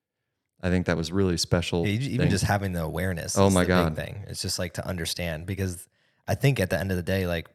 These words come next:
Speaker 2: for me, when I look at that from the outside, a lot of trauma is created from not understanding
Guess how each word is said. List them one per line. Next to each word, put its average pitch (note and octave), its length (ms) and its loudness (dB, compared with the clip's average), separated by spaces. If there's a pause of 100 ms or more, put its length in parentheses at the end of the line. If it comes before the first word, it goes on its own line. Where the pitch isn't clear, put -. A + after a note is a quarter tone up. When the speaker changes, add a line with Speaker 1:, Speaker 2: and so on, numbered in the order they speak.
(100)
Speaker 2:
for F#2 160 -4
me, F2 480 -2 (100)
when F2+ 240 -4
I E2 400 -4 (720)
look G2 200 -8
at F#2 80 -8
that D#2+ 140 -2
from E2+ 120 -10
the - 100 -6
outside, D#2 520 -4 (340)
a F#2 80 -2
lot F#2+ 160 6
of E2+ 160 -2
trauma F#2+ 720 -2
is F2 180 -6
created E2+ 460 -6
from E2+ 220 -6
not F#2 240 -2
understanding F#2 960 -6